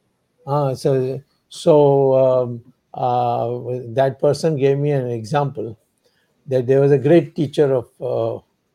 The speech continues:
um, uh, you know, uh, Sh-, Sh-, uh, Adi Shankara's, uh, teachings. And, uh, he, uh,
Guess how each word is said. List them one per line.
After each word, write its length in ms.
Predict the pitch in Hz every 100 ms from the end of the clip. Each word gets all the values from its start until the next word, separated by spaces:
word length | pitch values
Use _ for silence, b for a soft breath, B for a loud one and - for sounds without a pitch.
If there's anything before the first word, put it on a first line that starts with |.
| -
um, 560 | 113 110 107 107 107 104 _ _ _ _ _ _ _ -
uh, 320 | 117 107 113
you 200 | - 123
know, 280 | 123 110 117
uh, 280 | 117 113
Sh-, 440 | 113 - 123 110 -
Sh-, 40 |
uh, 400 | - 135 123 117 - -
Adi 240 | 117 127
Shankara's, 760 | 120 123 110 123 117 98 - - _ _ _ _ -
uh, 480 | 143 120 117 110 120 123 208
teachings. 680 | - 120 156 190 - - - - _ _ _ b b _ _ _
And, 440 | 147 147 143 143 139
uh, 380 | 139 131 131 127
he, 680 | 107 143 147 139 131 127
uh, 440 | 123 123 117 117